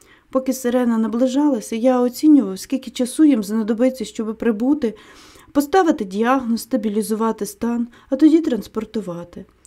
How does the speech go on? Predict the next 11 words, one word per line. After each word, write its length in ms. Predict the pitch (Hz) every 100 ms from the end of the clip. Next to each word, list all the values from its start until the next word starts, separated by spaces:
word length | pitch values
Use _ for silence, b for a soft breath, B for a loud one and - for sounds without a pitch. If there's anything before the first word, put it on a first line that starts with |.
| _
Це 180 | - 254
означало, 580 | 226 233 233 254 269 208
що 220 | - 214
Енні 260 | 240 254 254
перебуває 600 | 247 233 208 214 240 233
десь 160 | 233 208
за 100 | 226
двадцять 400 | 214 254 247 -
хвилин 380 | 226 226 233
від 180 | 220 220
реанімації. 840 | 226 240 262 277 202 175 - 175